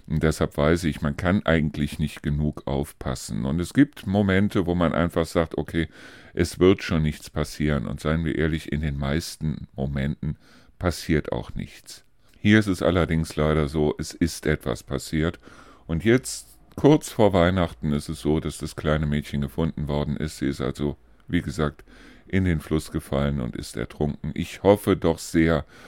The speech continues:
dass es dort Menschen drumrum gibt. Das heißt also Freunde, Verwandte, Bekannte, wie auch immer, die jetzt mithelfen, die Familie so einigermaßen aufzufangen. Ich weiß es selber,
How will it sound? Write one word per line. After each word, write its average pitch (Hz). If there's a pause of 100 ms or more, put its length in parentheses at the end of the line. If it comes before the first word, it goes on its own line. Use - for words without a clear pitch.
(420)
dass 92
es -
dort 85
Menschen 87
drumrum 80
gibt. 65
Das -
heißt 76
also 76
Freunde, 82
Verwandte, 78
Bekannte, 76
wie 71
auch 71
immer, 80 (800)
die 82
jetzt 80
mithelfen, 82 (480)
die 85
Familie 80
so 69
einigermaßen 73
aufzufangen. 65 (880)
Ich -
weiß 120
es 110
selber, 104